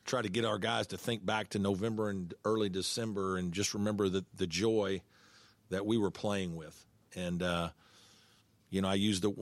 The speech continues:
in every huddle tonight, we just said spirit, like, team spirit, because we were just trying to get back to our, our team spirit, just that feeling that we had. We didn't play great basketball every game in November and December. In fact, we won that tournament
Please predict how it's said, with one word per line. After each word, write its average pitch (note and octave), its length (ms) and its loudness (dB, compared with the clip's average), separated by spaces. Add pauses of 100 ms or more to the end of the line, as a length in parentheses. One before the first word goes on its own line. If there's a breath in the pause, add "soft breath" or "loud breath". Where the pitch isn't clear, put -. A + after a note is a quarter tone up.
(360)
in G2 100 0
every G#2 220 2
huddle G#2+ 260 2
tonight, G2 320 0
we F2+ 80 0
just F#2 260 2
said F2+ 200 0
spirit, F#2 500 -2
like, E2+ 220 -10
team G#2 220 -4
spirit, F2+ 440 -6 (240)
because F2 300 -4
we G2+ 100 2
were F#2 140 0
just A2 400 0 (560 loud breath)
trying B2 300 0
to A2 60 0
get G#2+ 220 -2
back A2 280 0
to G2+ 120 -2
our, F#2 100 -6
our F#2+ 120 -2
team G#2+ 280 -4
spirit, F#2 460 -4 (140)
just G2 260 -4 (240)
that F#2+ 160 -2
feeling A#2 400 2
that G#2+ 100 0
we G#2+ 140 2
had. A2 140 2
We C3 100 4
didn't D#3 180 0
play A#2+ 140 2
great A2 320 0
basketball G#2 540 -2
every G2 220 -2
game G#2 280 0
in F#2 80 2
November F#2+ 380 2
and F2+ 100 0
December. F#2+ 560 -2 (640 loud breath)
In - 60 -20
fact, G2+ 180 -2
we G#2+ 120 0
won G#2+ 200 2
that F#2+ 160 -2
tournament G2+ 460 -2